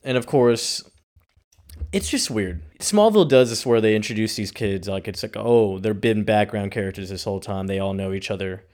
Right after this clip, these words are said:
blah, blah, blah. Which makes sense. I mean, yeah, it's a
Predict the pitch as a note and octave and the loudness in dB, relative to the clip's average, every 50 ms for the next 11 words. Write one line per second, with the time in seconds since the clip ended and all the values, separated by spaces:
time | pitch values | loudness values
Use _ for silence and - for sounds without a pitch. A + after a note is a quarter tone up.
0 | _ - - A2 G#2 G2 G2 F#2+ F#2+ G2 G2 F#2+ - - - - - A#3 A3+ - | _ -10 -4 0 0 2 0 0 0 -2 -2 -2 -4 -6 -10 2 2 2 4 6
1 | A#3 A3 G3 D3+ D3 - - C#3 B2+ B2 - C#3 B2+ B2 A#2+ A#2 B2 B2 A#2 G#2+ | 6 8 8 8 6 4 4 6 4 6 4 4 4 4 4 4 6 6 6 6
2 | G2+ F#2+ G#2+ - - A#2+ G#2+ G#2+ | 4 2 -2 -2 0 0 0 0